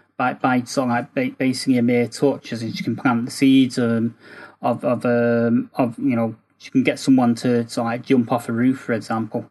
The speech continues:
<laughs> if she, if she wants them to. Sort of thing. So she's, she's got the, uh, she seems to have the ability to, um, to overwrite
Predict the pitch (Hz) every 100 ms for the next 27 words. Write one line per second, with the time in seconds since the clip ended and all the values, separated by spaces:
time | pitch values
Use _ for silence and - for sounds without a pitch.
0 | - - - - - - - - - -
1 | - - - 208 220 135 - - 127 117
2 | 120 123 131 113 - 117 117 - - -
3 | - _ _ - 127 131 - 131 123 120
4 | - 131 120 156 135 - 147 151 135 131
5 | 131 131 127 123 123 123 127 139 - 156
6 | 147 143 135 135 123 139 143 139 135 117
7 | - 131 123 123 123 120 120 120 120 120
8 | 120 120 117 - - - - 139 135 131
9 | 131 131 139 135 123